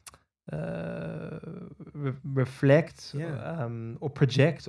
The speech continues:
Speaker 1: off these artists as well.
Speaker 2: Definitely. It's interesting, right? Like, I mean, the, the classification of Billie Eilish as a pop artist, and then drawing reflections on, like, Marilyn Manson, who pro-, or, uh,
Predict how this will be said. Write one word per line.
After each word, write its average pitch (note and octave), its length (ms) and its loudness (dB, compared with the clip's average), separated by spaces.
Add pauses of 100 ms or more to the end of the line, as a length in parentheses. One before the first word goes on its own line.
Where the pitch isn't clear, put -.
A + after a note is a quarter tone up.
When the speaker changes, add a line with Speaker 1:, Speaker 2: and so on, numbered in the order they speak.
Speaker 1:
off D#3 220 -2
these D3+ 180 4
artists E3 500 0
as B2 140 2
well. B2+ 220 6
Speaker 2:
Definitely. - 400 -8
It's D3 160 0
interesting, F#3+ 360 2
right? A#2+ 160 2
Like, A#2+ 140 -2
I C3+ 40 4
mean, C3+ 140 8
the, C3 100 6 (180)
the C3 120 4
classification D3 880 6
of G#2+ 220 2 (340)
Billie C3 280 12
Eilish A#2 640 4
as A#2+ 280 4
a B2+ 80 4
pop - 440 8
artist, F2 480 -14 (260)
and B2+ 140 0
then C3+ 160 8
drawing C#3+ 380 12
reflections C3+ 560 10
on, B2 160 10
like, A2+ 160 2
Marilyn B2 480 8
Manson, F3 560 4 (240)
who C#3 160 10
pro-, C#3+ 240 6
or, A#2+ 260 8
uh, G#2 280 -2